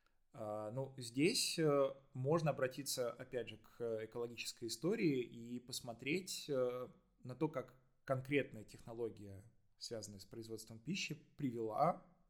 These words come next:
во многом к становлению патриархального порядка. И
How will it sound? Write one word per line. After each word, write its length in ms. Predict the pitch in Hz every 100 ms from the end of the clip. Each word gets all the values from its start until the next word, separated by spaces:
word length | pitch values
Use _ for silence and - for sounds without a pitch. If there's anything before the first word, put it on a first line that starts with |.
| _
во 160 | 117 110
многом 440 | 107 113 120 127 113
к 360 | - - 113 110
становлению 540 | - 123 113 113 117
патриархального 680 | 113 123 117 107 110 107 101
порядка. 500 | 101 117 101 - - _ _ _ _ _ _
И 80 | -